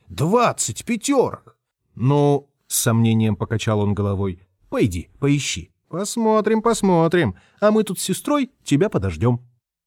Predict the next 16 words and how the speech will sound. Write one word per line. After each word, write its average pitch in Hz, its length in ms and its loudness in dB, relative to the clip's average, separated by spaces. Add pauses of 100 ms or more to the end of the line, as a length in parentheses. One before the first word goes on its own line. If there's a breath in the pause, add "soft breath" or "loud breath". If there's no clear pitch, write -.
(140)
Не 87 140 -8
прошло 123 360 0
и 120 100 2
часа, 165 360 -2
как 139 160 -2
я 139 100 2
блестяще 127 680 -2
исполнил 127 580 -2 (180 soft breath)
свое 101 380 -2
предприятие. - 720 -12 (380)
Двадцать 170 640 -2
пятерок 165 640 0
были 127 220 2
зажаты 107 540 0
в - 100 -12
кулак. - 380 -12